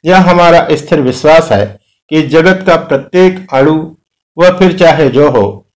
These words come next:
अन्य सभी अणुओं के साथ संबंध है। हमारी यह धारणा किस प्रकार आई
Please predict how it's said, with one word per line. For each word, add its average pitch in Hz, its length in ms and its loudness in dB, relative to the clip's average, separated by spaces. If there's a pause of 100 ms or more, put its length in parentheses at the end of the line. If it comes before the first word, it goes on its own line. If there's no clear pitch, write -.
(120)
अन्य 185 260 2
सभी 165 320 0
अणुओं 147 380 0
के 143 180 -2
साथ 139 480 -2 (240)
संबंध 120 440 -4
है। 98 440 -8 (380)
हमारी 180 300 2
यह 185 180 4
धारणा 165 420 2
किस 185 280 -2
प्रकार 156 360 2
आई 160 380 0